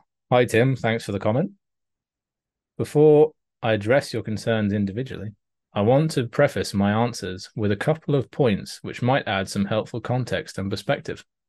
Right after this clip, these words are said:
Firstly, they were profitable prior to the I P O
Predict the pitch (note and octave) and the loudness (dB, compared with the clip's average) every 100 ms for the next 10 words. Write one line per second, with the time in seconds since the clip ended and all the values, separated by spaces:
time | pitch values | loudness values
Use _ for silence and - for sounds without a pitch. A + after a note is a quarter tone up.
0 | _ _ _ _ _ _ _ _ _ _ | _ _ _ _ _ _ _ _ _ _
1 | _ _ C3+ D#3+ D#3+ - F#2 G2+ - _ | _ _ 2 2 0 -6 -6 -6 -10 _
2 | - G2+ D3 D3 C#3+ - F#2 F2 F2 G2 | -2 2 2 2 -2 -2 -8 -8 -6 -2
3 | F#2 F#2 - F#2 F#2+ F#2 F2 - F2 F2 | 0 0 -4 -4 -2 -2 -4 -4 -2 -2